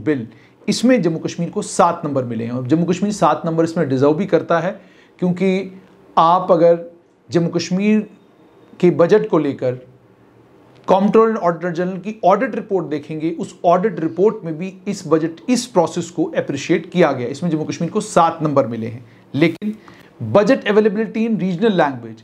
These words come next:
जम्मू कश्मीर में आपको बजट दो ही जुबानों में मिलता था, उर्दू या अंग्रेज़ी। हिंदी जुबान में आपको बजट नहीं मिलता था, डोगरी में नहीं मिलता था, उस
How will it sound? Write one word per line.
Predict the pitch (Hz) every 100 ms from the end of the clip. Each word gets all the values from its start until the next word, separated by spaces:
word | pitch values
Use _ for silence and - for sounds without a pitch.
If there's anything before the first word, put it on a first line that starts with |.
| _ _ 120
जम्मू | 170 180
कश्मीर | 185 226 254
में | 247
आपको | 208 202 233
बजट | 175 180 214 156
दो | 123 202
ही | 240
जुबानों | 190 185 170 165
में | 139
मिलता | 131 120 151
था, | 160 185 - _ -
उर्दू | 208 202 240 254 269 - - 143
या | 175
अंग्रेज़ी। | 185 151 131 110 110 107 - _ -
हिंदी | 185 202 240
जुबान | 220 220 220
में | 220
आपको | 208 214
बजट | 180 185 180
नहीं | 196
मिलता | 196 180 208
था, | 208 208
डोगरी | 160 160 175 226
में | 220 202
नहीं | 175 185
मिलता | 160 147 190 196
था, | 190 202 202 - _ _
उस | 180 -